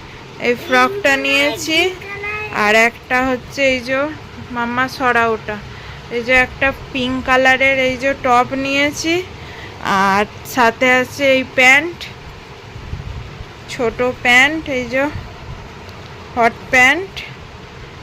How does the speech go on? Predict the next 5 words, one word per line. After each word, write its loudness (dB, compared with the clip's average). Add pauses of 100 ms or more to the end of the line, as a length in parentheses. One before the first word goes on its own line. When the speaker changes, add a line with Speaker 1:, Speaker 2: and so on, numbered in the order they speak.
(140)
Speaker 1:
আর 0 (220)
টপ। 4 (1800)
এটাও 4 (160)
নিয়েছে -2 (1600)
ক -6